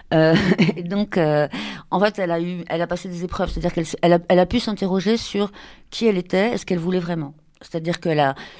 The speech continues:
très tôt, elle a su qu'elle voulait pas être serveuse, comme, euh, le, l'a pré-, l'a préparé ses parents, et, euh, elle s'est identifiée à ses copines, elle a pris leur manière de parler, mais en fait,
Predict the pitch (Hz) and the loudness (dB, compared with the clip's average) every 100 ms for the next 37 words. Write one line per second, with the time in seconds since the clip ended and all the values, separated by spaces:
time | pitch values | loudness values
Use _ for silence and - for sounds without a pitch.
0 | - - 196 214 185 170 - 196 170 156 | -4 -2 0 4 4 4 0 -4 -4 -2
1 | 156 156 151 - 151 160 302 - _ _ | -2 -4 -6 -8 -8 -8 -10 -14 _ _
2 | _ _ _ _ _ 165 151 139 127 113 | _ _ _ _ _ -6 -4 -4 -6 -6
3 | 120 95 101 120 131 - 123 - - 120 | -6 -6 -6 -6 -8 -10 -12 -10 -10 -10
4 | 131 - 117 165 262 - - - - - | -10 -8 -2 -2 -2 -8 -16 -16 -14 2
5 | 185 175 160 156 151 151 147 151 - 165 | 6 6 6 6 2 0 -2 -4 0 2
6 | 160 175 160 156 - 160 - 160 175 196 | 2 0 0 0 -4 -4 -4 -4 0 2
7 | 190 143 - 165 143 151 156 151 151 151 | 4 4 2 2 2 2 2 0 -2 -2
8 | 196 185 165 196 - | 2 2 2 0 -2